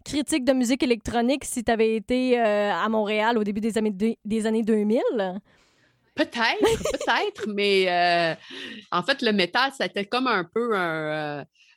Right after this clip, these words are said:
Speaker 2: euh, un prolongement, là. Ben, vu que j'étais tombée dans la soupe métal, là, donc, euh, euh, c'était vraiment forcément ça que je connaissais bien. Donc, pour moi, c'était facile de le défendre, euh, euh, cette nécessité-là d'en parler.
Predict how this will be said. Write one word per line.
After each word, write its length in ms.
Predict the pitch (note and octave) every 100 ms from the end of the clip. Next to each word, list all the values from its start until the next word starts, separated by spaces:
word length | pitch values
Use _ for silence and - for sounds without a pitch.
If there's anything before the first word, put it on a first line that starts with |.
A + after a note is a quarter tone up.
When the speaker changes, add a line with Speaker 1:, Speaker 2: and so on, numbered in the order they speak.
| -
Speaker 2:
euh, 460 | E3 E3 E3 F3+ - - -
un 200 | F#3 F3
prolongement, 760 | F#3 A3+ A3 G3+ F3+ F3+ E3 A#3
là. 100 | G3+
Ben, 160 | F3
vu 160 | F3 D4
que 100 | A#3
j'étais 280 | A3+ - A3+
tombée 320 | A3+ G3+ A#3
dans 120 | A#3
la 140 | G3+ F3+
soupe 300 | - B3 G#3
métal, 540 | F#3 F#3 E3 A#3 A#3
là, 60 | G3+
donc, 400 | F3 E3+ F#3+ F#3+
euh, 580 | E3 E3 E3 D#3+ D#3
euh, 40 | D#3+
c'était 300 | - F3 F#3+
vraiment 420 | F3+ F3+ F#3 G3
forcément 500 | G3 F#3 - F#3+ E3+
ça 280 | E3+ - A3
que 140 | G3+
je 100 | F#3+
connaissais 440 | G#3 F#3 F3 F3 E3+
bien. 360 | F3 A3 B3
Donc, 260 | F#3+ F3 F3+ - _
pour 100 | F#3+
moi, 240 | G3 G#3
c'était 160 | A3+ F#3
facile 400 | D#3+ D#3+ - G#3
de 80 | F3+
le 80 | E3+
défendre, 720 | E3+ E3 F#3+ A#3+ C#4 E3+ E3+ - - - -
euh, 400 | F3+ F3+ E3+ E3
euh, 600 | E3 E3 F3 F3 D#3+ - E3
cette 260 | - G3+ -
nécessité-là 760 | G3 G3 G#3 F#3+ - A3 G3
d'en 200 | A3 G3
parler. 440 | F#3+ F3+ E3+ G#3